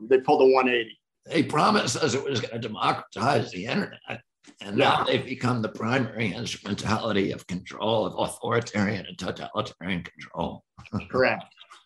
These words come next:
Speaker 1: So, no, I'm in full agreement with you. We, I think we see eye to eye on many things.
Speaker 2: Al, thank you very much for speaking out, for your courage and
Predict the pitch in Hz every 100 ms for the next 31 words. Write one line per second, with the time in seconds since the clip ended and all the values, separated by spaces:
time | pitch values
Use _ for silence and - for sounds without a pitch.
0 | - - - 156 156 139 151 170 180 170
1 | 202 202 151 - 190 143 175 185 151 131
2 | 127 127 117 131 131 147 175 160 143 151
3 | 123 135 131 127 127 117 117 120 113 110
4 | 127 110 104 - _ _ _ - - -
5 | 110 143 143 123 - 123 131 131 110 127
6 | 120 113 107 117 101 - - 101 107 -
7 | - - 139 120 131 98 113 117 - 104
8 | 98 - 92 110 113 110 98 - 90 95
9 | 92